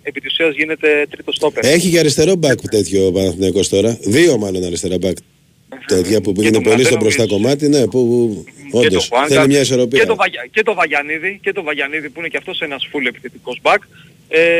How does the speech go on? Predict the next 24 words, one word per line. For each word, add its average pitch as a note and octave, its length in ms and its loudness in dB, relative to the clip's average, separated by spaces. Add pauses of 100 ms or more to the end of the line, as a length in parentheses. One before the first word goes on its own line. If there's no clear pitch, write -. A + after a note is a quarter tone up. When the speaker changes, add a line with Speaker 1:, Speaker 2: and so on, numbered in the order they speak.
(380)
Speaker 1:
οπότε F#3+ 340 -4
ναι, F3 180 -4
όχι. D3 380 -4
Τον D#3+ 140 0
είχε E3 140 -4
τσεκάρει E3+ 320 0
ο C#3+ 40 0
Παναθηναϊκός. A2+ 840 -8 (440)
Ήταν D#3+ 260 -2
στη C3+ 100 -6
λίστα B2 340 -4
του D#3+ 120 -6
στην C3 120 -6
αρχή C3+ 140 -4
του C3+ 100 -6
καλοκαιριού, F3+ 460 -2
αλλά, G#3 220 2 (1000)
ε, C#3+ 60 -4
για C#3+ 120 4
εκεί D3 260 0
ψάχνει E3 340 -2
κάτι D#3 320 2
άλλο D#3+ 280 4
με C#3+ 100 -6